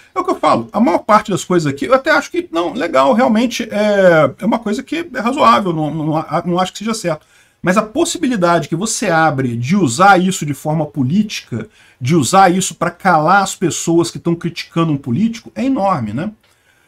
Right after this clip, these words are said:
Dano ao patrimônio, da mesma forma, concordo, dano ao patrimônio é ruim, isso aqui vai pegar muita gente da esquerda também.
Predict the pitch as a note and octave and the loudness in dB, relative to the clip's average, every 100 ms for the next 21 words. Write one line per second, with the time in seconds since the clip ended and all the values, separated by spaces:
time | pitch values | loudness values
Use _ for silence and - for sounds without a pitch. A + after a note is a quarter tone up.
0 | _ - D#3+ B3 A3+ A3+ A3+ G#3+ G3+ F#3+ | _ 2 6 6 6 2 2 4 6 6
1 | A#2 - _ _ C#3 D3 B3 B3+ D#4+ E3+ | 4 -2 _ _ 2 4 4 2 2 2
2 | G#2+ A#3+ - A3 G#3+ A#2+ D#3 F#3+ F#3 F#3 | 0 -4 0 0 0 -2 -2 -2 -2 0
3 | D3 A3+ A#3+ C#4+ A3+ A3+ - B2+ D3 - | 0 0 0 2 2 0 -6 -2 -2 -2
4 | F3 F3+ A3 A3+ A#3 B3+ B3+ - A3+ A3 | 0 2 2 2 2 0 -6 -4 -2 0
5 | A#3 A#3 A3 F#3 | -2 0 0 0